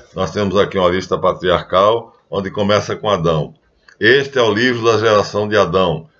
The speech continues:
quando Deus criou o homem à imagem e semelhança. Criou homem e mulher.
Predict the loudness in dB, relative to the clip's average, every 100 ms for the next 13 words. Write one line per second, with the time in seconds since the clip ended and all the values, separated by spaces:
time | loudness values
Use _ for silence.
0 | _ -6 -4 -2 0 2 2 0 0 2
1 | 4 4 2 -2 -6 -10 _ _ -2 -2
2 | 0 0 0 -2 -6 -4 0 0 0 -2
3 | -4 -8 -14 -14 _ _ _ _ -4 2
4 | 4 2 -2 -4 -4 0 2 2 0 -6